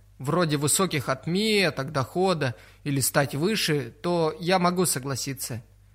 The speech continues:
«Ничего такого. Даже ты всё перечисленное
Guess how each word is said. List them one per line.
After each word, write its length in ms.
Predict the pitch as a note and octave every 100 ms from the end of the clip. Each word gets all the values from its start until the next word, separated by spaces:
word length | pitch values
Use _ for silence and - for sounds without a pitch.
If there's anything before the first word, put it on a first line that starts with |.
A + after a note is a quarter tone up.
| - - - - -
«Ничего 580 | F#3 G3 F3+ A3 G3 F#3+
такого. 560 | G#3+ G#3+ G3 D#3+ C#3 - - - -
Даже 300 | - E3 G3+
ты 260 | A3+ B3 D#3+
всё 200 | - D#3
перечисленное 920 | D#3+ E3 D#3+ C4 B3 G3+ C#3+ A2+ -